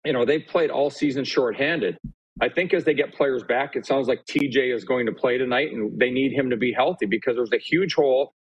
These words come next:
on the right side of the Washington Capitals. You have Tom Wilson at the first line right wing, and then you have Garnet Hathaway's on the fourth line,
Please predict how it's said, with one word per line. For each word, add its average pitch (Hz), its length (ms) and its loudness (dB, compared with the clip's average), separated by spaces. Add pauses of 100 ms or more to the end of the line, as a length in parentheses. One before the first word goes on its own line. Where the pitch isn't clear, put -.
(160)
on 131 120 4
the 131 80 2
right 127 260 0
side 127 200 2
of 123 100 0
the 120 60 2
Washington 123 480 0
Capitals. 110 400 0
You 117 80 2
have 98 140 -6
Tom 170 260 0
Wilson 147 340 0
at 131 160 -2
the 117 160 -6
first 127 240 0
line 117 220 0
right 107 240 2
wing, 120 220 0
and 139 120 -2
then 123 100 0
you 127 160 0
have 120 260 0 (480)
Garnet 143 260 2
Hathaway's 139 500 0
on 127 180 0
the 117 60 0
fourth 185 340 0
line, 120 300 0